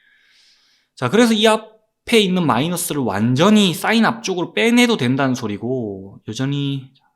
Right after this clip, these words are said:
등호로 연결 지을 수 있는 수식이고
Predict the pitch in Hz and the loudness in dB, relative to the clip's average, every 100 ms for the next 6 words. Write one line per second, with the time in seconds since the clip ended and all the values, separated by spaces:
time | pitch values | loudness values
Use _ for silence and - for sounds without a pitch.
0 | _ _ - 117 120 131 117 98 127 165 | _ _ -14 -10 -8 -8 -6 -4 -2 -2
1 | 151 131 113 113 107 - - 110 104 139 | -2 -6 -6 -8 -8 -8 -8 -8 -6 -4
2 | 180 220 - | -4 -10 -16